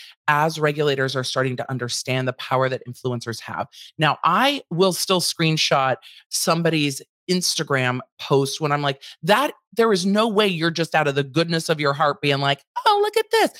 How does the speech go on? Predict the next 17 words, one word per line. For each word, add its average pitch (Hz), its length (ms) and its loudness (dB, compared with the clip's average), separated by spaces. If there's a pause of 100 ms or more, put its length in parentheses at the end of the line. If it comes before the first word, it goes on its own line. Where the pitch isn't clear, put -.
(200)
No 262 220 2
way. 254 480 0 (160)
You, 269 380 0
that 254 160 2
is 233 100 -6
a 214 80 -2
sponsored 269 680 -2
link. 262 240 -2 (260)
That 180 160 4
is 165 140 -2
an 151 80 -6
affiliate 269 680 0
link. 254 280 0
That 196 160 2
is 156 100 -2
an 139 160 -8 (140)
ad. 214 340 2